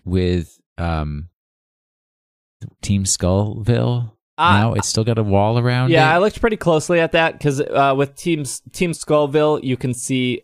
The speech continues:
Speaker 2: uh, it's called Potown, by the way. <laughs>
Speaker 1: Yeah.
Speaker 2: You can see the Pokemon Center. You can see one, two, three, four. You can see the six houses, and then you can see the mansion in the new one.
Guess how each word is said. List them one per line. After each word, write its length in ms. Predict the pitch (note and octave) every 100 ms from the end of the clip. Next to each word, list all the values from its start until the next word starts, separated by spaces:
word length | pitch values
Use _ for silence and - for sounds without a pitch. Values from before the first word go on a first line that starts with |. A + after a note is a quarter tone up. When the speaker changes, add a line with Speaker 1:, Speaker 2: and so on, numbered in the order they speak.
| -
Speaker 2:
uh, 60 |
it's 160 | B2+ -
called 180 | - -
Potown, 380 | A#2+ - G#2+ G#2
by 120 | G#2+
the 80 | G#2+
way. 140 | A2+
<laughs> 460 | - A3+ G4+ - - - - - -
Speaker 1:
Yeah. 380 | F2 - - - C#4+ G#3
Speaker 2:
You 200 | D3+ E3+
can 160 | F#3+
see 160 | - G3+
the 100 | G3
Pokemon 400 | F#3+ D#3+ D#3+ D#3+
Center. 220 | E3 D#3
You 100 | D3+
can 140 | D3+ C#3+
see 180 | D3+
one, 220 | C#3 C#3+ C#3
two, 160 | D3
three, 200 | - C#3+
four. 400 | C3+ B2+ A#2+ A#2+
You 140 | A#2 B2
can 120 | C3+
see 120 | D3+
the 120 | B2+
six 420 | - D#3 - - -
houses, 500 | - C3+ A#2+ C3 A#2+
and 100 | B2
then 120 | A#2+
you 80 | A2+
can 140 | B2+
see 140 | - B2
the 80 | A2+
mansion 540 | A#2+ B2 C3+ A#2+ A2+ _ _ -
in 140 | B2
the 80 | A#2
new 200 | C3+ D3
one. 300 | C#3+ C#3+